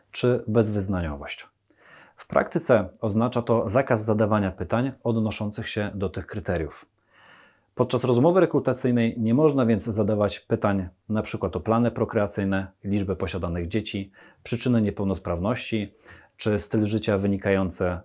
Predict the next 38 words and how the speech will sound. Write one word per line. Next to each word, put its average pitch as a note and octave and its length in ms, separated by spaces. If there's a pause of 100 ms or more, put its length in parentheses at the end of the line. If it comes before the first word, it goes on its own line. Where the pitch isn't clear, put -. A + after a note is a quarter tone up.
(100)
z F2 400
wyznania. E2+ 600 (760)
Okej, G2 320
a F#2+ 100
co B2+ 140
w - 40
takim A#2+ 260
razie A2 260
możemy G2 360
robić? G2 360 (600)
Możemy F3 240
na E3 100
przykład - 360
zachęcać A#2+ 500
do A2 120
aplikowania G2+ 800
różnego G2+ 420
rodzaju F#2+ 360
grupy A#2 240
społeczne. D2+ 480 (300)
Może E3+ 220
to C#3+ 180
przejawiać A2+ 480
się G#2 240 (140)
na G#2 160
przykład G#2+ 400
zawarciem A2 540
w G#2 120
ogłoszeniu G2+ 560 (320)
zdań G2+ 440
typu F#2 460 (280)
„Szczególnie A#2 460
zachęcamy G#2 480
do G2 100
udziału F2+ 320
w D#2+ 40
rekrutacji” G#2+ 760
lub F#2+ 300